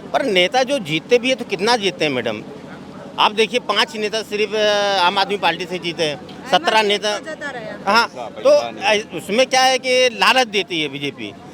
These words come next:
Speaker 1: और लालच के साथ साथ है, साथ में ईडी का, आप लोग सब जानते ही हैं, यहाँ से लेके दिल्ली तक के, कि भाई सीबीआई, ईडी, अब उनके ऊपर इतना प्रेशर रहता है कि वो जानते हैं कि इनके पास ही एक ऐसा वॉशिंग मशीन है कि जहाँ हम जाएंगे तो हमारी धुलाई हो जाएगी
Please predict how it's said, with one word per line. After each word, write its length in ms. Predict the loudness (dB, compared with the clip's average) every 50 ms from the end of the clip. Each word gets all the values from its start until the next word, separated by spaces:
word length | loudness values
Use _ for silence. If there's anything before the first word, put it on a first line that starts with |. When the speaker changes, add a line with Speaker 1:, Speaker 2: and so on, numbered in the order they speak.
| -16 0 2
Speaker 1:
और 340 | 4 4 4 4 2 0 0
लालच 380 | 2 4 2 4 4 2 -2 -2
के 120 | -6 -6
साथ 200 | -2 -2 -4 -2
साथ 200 | 0 0 0 0
है, 120 | 0 -2 0
साथ 180 | 0 -2 -2
में 260 | 0 0 0 0 0 0
ईडी 260 | -2 -2 0 0 -2 2
का, 340 | 4 4 4 6 4 2 -2 -10 -16 -14 -14 -14 -14 -10 2 4
आप 180 | 4 4 4
लोग 160 | 2 0 0 0
सब 380 | -2 -2 -2 -4 -12 -12 0 2
जानते 320 | 2 2 4 2 0 0
ही 100 | 2 2
हैं, 100 | 2 4
यहाँ 160 | 4 2 2
से 100 | 0 -2
लेके 240 | -4 -4 -4 -4 -4
दिल्ली 300 | -4 -4 -4 -2 -2 0
तक 200 | 2 0 0 0
के, 120 | 0 -4 -2
कि 140 | -2 0 0
भाई 140 | 0 0
सीबीआई, 560 | 0 -2 -4 -4 -2 2 4 4 4 4 4 2
ईडी, 640 | 0 -2 -2 -2 -4 -4 -4 -4 -2 -2 -2 -4 -6 -12 -16 -12 0 2
अब 120 | 2 2
उनके 200 | 2 -2 2 0
ऊपर 180 | 2 4 4 2
इतना 200 | 2 2 0 0
प्रेशर 400 | 0 0 -2 -2 2 2 0 2
रहता 300 | 2 0 0 2 4 4
है 200 | 4 4 2 -2 -6 -12 -20 -4 -2
कि 60 | 0
वो 140 | 2 2 2
जानते 340 | 4 2 2 2 2 2 2
हैं 220 | 4 4 2 0
कि 100 | 0 0 0 0
इनके 300 | 0 -2 0 0 -2 0
पास 240 | 2 0 -2 -2
ही 80 | 0 -2
एक 120 | 0 0
ऐसा 200 | 0 0 2 2
वॉशिंग 320 | 0 0 0 -2 -4 -2 -2
मशीन 300 | -2 -2 0 0 2 2
है 180 | 2 2 0 -2 -6 -16 -20 -4 -2
कि 80 | 0 2
जहाँ 240 | 4 4 4 4
हम 120 | 2 2 2
जाएंगे 300 | 2 2 2 2 0 -2
तो 80 | -2
हमारी 260 | 0 0 0 0 0 -2
धुलाई 280 | -2 0 2 2 2
हो 160 | 2 0 0
जाएगी 380 | 0 0 0 0 -2 -6 -12